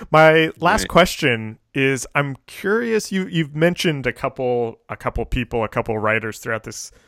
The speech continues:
Speaker 1: conversation, but I'm curious, who are the, the critics or the writers or the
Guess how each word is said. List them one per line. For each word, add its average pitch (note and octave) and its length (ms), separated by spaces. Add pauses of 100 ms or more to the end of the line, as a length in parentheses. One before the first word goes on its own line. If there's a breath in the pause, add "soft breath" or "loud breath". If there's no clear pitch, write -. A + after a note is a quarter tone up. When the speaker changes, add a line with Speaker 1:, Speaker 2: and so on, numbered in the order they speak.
(140)
Speaker 1:
conversation, C#3+ 540
but D3 80
I'm C#3+ 80
curious, A#3+ 380
who A#3+ 160
are A#3+ 160
the, F#3 480 (600 soft breath)
the C#3 460
critics - 760 (100)
or B2+ 300
the A#2+ 100
writers C3 840
or A#2 500 (280)
the A2+ 280